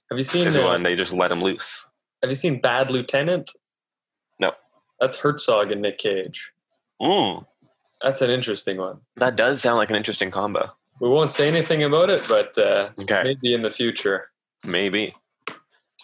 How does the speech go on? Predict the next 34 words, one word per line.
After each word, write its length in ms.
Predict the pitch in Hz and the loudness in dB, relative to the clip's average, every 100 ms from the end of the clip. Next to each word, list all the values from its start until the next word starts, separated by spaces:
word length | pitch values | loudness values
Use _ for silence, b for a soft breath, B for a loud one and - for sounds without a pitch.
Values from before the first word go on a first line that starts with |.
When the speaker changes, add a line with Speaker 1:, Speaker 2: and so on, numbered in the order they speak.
| - | -4
Speaker 1:
Um, 480 | 117 113 120 120 120 _ _ _ _ _ _ - | 0 2 2 -2 -10 _ _ _ _ _ _ -4
yeah, 140 | 151 | 2
what's 180 | 135 151 | 2 2
another 240 | 147 123 120 | 2 2 2
thing? 280 | 127 117 | 0 2
Nice 500 | 135 190 190 - - _ - | 2 2 0 -6 -10 _ -8
wide 400 | 107 127 170 143 | 0 2 4 2
angles, 600 | 147 165 180 180 175 - - | 2 2 2 2 0 -6 -8
the 100 | 107 | -2
same 300 | - 147 147 | 0 2 0
as 100 | 120 | 0
Blue 240 | 127 131 | 2 2
Velvet, 500 | 120 120 107 92 - _ | 4 2 2 -2 -6 _
is 160 | 107 104 | -10 -2
my 100 | 107 | -2
first 120 | 107 | 2
Speaker 2:
Yes. 300 | 110 92 - | 0 0 0
Speaker 1:
note 160 | 101 - | -2 -2
here. 240 | 110 95 | -2 -2
Speaker 2:
Yeah, 260 | 92 71 60 | 0 0 0
the 140 | 71 | -4
same. 400 | - 87 80 - - _ _ 117 | -2 -2 -2 -6 -16 _ _ 0
Speaker 1:
The 80 | |
wide 260 | 120 139 135 | 2 4 4
Speaker 2:
I 60 | 120 | 2
Speaker 1:
angle. 140 | 92 | 2
Speaker 2:
noticed 140 | 87 92 | 0 0
that 140 | 82 | 0
as 120 | 82 | 2
well. 280 | 85 80 - _ _ _ _ _ - | 0 0 -2 _ _ _ _ _ 0
A 60 | 98 | 4
lot 220 | 101 110 | 4 4
of, 200 | 107 95 | 2 2
uh, 460 | 92 87 80 78 | 4 6 4 2